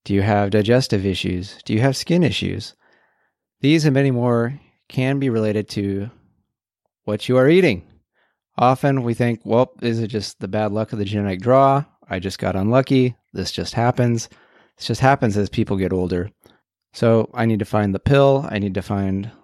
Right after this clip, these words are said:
the right exercise, whatever it is. Often the last thing we wanna look to is,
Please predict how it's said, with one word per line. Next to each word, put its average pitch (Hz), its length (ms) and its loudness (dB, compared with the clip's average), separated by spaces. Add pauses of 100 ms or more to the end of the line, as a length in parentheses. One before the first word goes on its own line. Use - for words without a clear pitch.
(340)
the 101 100 -6
right 98 240 -2
exercise, 113 840 -4 (320)
whatever 127 420 2
it 110 60 0
is. 101 480 -2 (680)
Often 131 460 0
the 117 80 -2
last 135 320 4
thing 123 160 -2
we 120 80 0
wanna 110 220 0
look 110 160 -2
to 101 260 0
is, 98 380 -2